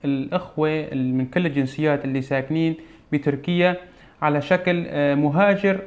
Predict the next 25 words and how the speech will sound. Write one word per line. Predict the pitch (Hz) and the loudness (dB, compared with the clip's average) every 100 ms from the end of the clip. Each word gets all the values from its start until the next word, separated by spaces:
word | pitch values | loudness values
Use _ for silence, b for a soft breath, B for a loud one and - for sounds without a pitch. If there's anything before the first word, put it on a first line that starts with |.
| - | -2
أو | 160 170 - | 0 -2 -2
لاجئ. | 147 139 127 - - - _ _ _ _ b b b b | 2 4 2 -4 -14 -20 _ _ _ _ b b b b
هلأ | 233 247 214 | 4 6 6
بعد | 165 165 156 | 6 6 6
الأحداث | 139 165 208 | 2 4 4
الأخيرة | 202 151 - 175 165 | 4 0 2 0 0
ضد | 160 | -2
السوريين | - 143 143 170 156 | 0 0 2 2 0
يا | |
جماعة، | 131 131 170 165 160 | 0 2 2 2 2
شفنا | 147 - - 156 - | -2 -8 -6 -4 0
إنه | 143 143 143 - - _ _ _ _ _ _ - - | 2 2 2 -2 -12 _ _ _ _ _ _ -12 -2
طلعت | 247 196 | 0 2
أخبار | 170 - 170 190 180 | 2 2 6 6 6
إنه | 147 147 | 4 2
الحكومة | 143 147 165 160 | 0 -4 0 0
التركية | 151 147 143 170 | 0 -4 -4 -4
بدها | 156 143 | -2 -2
ترحل | 139 160 160 - 156 | 0 0 0 0 0
وما | 147 151 | 0 0
ترحل | 151 165 160 - 156 156 - 143 143 143 B B B B B - | 0 -2 -2 -2 -2 -4 -4 -2 -2 -4 B B B B B -2
واعتصامات | 156 147 147 156 151 180 180 175 175 | 0 2 0 2 2 4 4 2 0
وهيك. | 151 156 185 180 180 - b b b b | -2 0 2 0 -4 -20 b b b b
فالشباب | - 156 156 156 175 139 - 143 226 214 | -2 2 2 0 -2 -2 2 6 8 8
هنيك، | 156 170 170 170 | 4 4 4 0